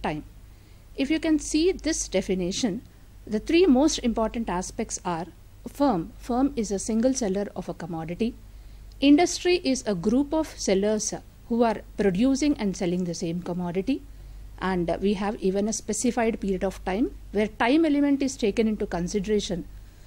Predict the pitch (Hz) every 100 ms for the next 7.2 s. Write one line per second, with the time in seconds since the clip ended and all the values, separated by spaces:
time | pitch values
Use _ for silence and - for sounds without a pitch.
0 | - - 233 226 - 202 202 240 220 233
1 | - 190 185 - - - - - - 233
2 | - 180 165 175 180 - - - 214 208
3 | 196 175 170 165 202 392 - - - 185
4 | 180 175 247 - 247 247 - - 165 -
5 | - - - - - - - - - -
6 | - - - - - - 302 - 330 330
7 | 202